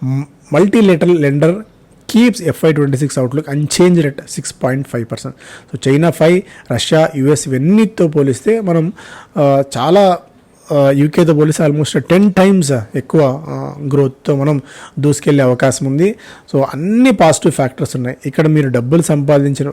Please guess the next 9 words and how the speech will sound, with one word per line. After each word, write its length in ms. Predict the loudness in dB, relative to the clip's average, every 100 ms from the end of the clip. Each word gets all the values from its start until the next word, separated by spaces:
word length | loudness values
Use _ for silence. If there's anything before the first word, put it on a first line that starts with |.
| -8
మంచి 440 | -4 0 0 0
స్టాక్స్లో 440 | 0 0 -2 -4 -4
ఇన్వెస్ట్ 280 | -4 -4
చేయడం 180 | -6 -8
ఒకటే 340 | -8 -4 -4 -4 -14 -14 -2
మీ 140 | -2 0
చేతుల్లో 320 | -2 -2 -2 -2
ఉన్న 160 | -2
పని. 260 | -4 -6